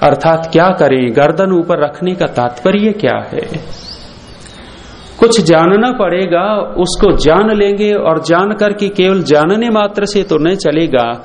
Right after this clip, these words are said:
उसके साथ साथ हाथ पैर मारने पड़ेंगे। एक काम करना पड़ेगा। गर्दन ऊपर रखने का तात्पर्य हमें धर्म की जानकारी करनी पड़ेगी।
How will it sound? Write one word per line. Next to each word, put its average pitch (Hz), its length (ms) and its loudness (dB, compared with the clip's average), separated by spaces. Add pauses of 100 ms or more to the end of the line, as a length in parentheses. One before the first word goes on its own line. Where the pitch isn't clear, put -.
(420)
उसके 196 260 2
साथ 196 280 0
साथ 214 320 0
हाथ - 380 2
पैर 214 200 2
मारने 180 400 0
पड़ेंगे। 135 680 0 (640)
एक 226 460 4
काम 156 240 2
करना 147 400 0
पड़ेगा। 131 800 -2 (460)
गर्दन 170 440 4
ऊपर 139 560 -2
रखने 151 360 4
का 147 140 2
तात्पर्य 135 840 0 (400)
हमें 135 380 4
धर्म 143 340 0
की 165 160 -2
जानकारी 123 640 0
करनी 117 360 -2
पड़ेगी। 127 640 -2